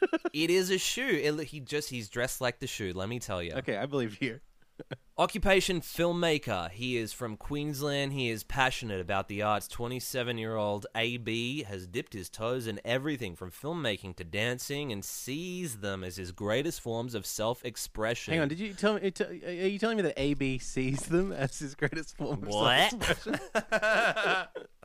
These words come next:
Speaker 2: Uh, describing himself as a cruise-minded, extroverted introvert. Not a thing,
Speaker 1: A
Speaker 2: listeners.
Speaker 1: cruise-minded, like the boat?
Speaker 2: Uh,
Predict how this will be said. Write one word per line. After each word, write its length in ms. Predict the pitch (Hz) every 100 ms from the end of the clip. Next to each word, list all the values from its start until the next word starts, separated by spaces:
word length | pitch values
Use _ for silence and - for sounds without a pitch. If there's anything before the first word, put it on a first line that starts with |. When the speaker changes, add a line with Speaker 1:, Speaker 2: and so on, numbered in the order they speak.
| - - 523 508 - - - - - - - - -
Speaker 2:
Uh, 360 | 160 170 175 170
describing 440 | 165 - 185 185 185
himself 340 | 165 175 165
as 140 | 156 127
a 80 |
cruise-minded, 1040 | 107 - 143 175 165 117 120 131 131 123 120 -
extroverted 720 | 131 - 160 131 135 127 110 -
introvert. 560 | 120 - 95 87 82
Not 140 | 175 214
a 20 |
thing, 280 | - 175 196
Speaker 1:
A 80 | 190
Speaker 2:
listeners. 360 | 180 196 208 180
Speaker 1:
cruise-minded, 1120 | 208 240 247 196 190 180 180 180 175 165 165 _ _ _ _ _ _ -
like 260 | 190 175
the 140 | 165 156
boat? 440 | 123 143 254 359 - - _ - _ _ _ _ -
Speaker 2:
Uh, 840 | - 202 226 226 226 226 220 220